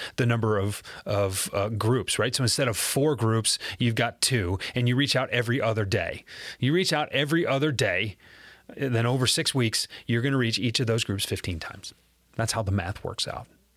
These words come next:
Now, this is a very simple framework. It's actually pretty bland. It's boring, e-,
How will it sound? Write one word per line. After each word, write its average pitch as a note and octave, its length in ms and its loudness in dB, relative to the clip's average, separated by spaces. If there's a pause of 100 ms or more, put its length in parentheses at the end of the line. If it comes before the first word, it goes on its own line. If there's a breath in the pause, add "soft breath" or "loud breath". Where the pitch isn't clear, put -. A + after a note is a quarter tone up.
(760 loud breath)
Now, A#2 80 2
this A#2 160 2
is C3 60 0
a C3+ 60 0
very A#2+ 180 2
simple - 380 0
framework. G2+ 540 0
It's - 100 -4
actually C#3+ 200 -2
pretty A2 200 0
bland. F2+ 520 -2
It's G2 220 -4
boring, B2 720 0
e-, B2+ 380 -4